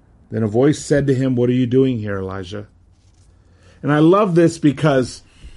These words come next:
you know, Elijah had been through some pretty big experiences and pretty major stuff with God. And, you know, when we have the big experiences, the baptism, the,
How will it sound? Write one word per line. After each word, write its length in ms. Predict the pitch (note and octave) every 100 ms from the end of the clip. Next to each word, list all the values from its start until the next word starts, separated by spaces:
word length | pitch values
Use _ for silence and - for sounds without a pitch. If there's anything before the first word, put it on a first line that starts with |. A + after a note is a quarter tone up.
| - - - - -
you 140 | D#3+ E3
know, 80 |
Elijah 400 | D#3+ E3 G#3+ F#3+
had 120 | F#3+ E3
been 220 | F#3 F3
through 180 | E3 E3
some 300 | D#3+ C#3 C3+
pretty 320 | A3+ A3+ G#3+
big 260 | G3+ F#3+
experiences 880 | E3 C#3+ - E3+ D#3+ C3+ - B2+ G#2+
and 140 | A2+ A2
pretty 260 | G#3 G3+
major 460 | E3+ E3+ F3+ D3+ D#3
stuff 480 | - D#3+ D3 - _ _ _ _ _
with 200 | B2+ G#2
God. 480 | B2 A2+ G2 F2+ E2+ _ _ _ _ _ _ _ _ _ _ -
And, 140 | C#3
you 80 | F#3
know, 120 | G3+
when 100 | F#3
we 100 | D#3+
have 200 | F3 F3+
the 80 | C#3+
big 340 | G2+ F3+ F#3+
experiences, 880 | E3+ D#3+ - F3+ E3+ D3 C#3 A#2+ A2
the 80 | A#2
baptism, 1000 | F#2 D#3+ C#3 - D3+ B2+ A2 A#2+ A2+ G#2+
the, 340 | A2+ A#2 A2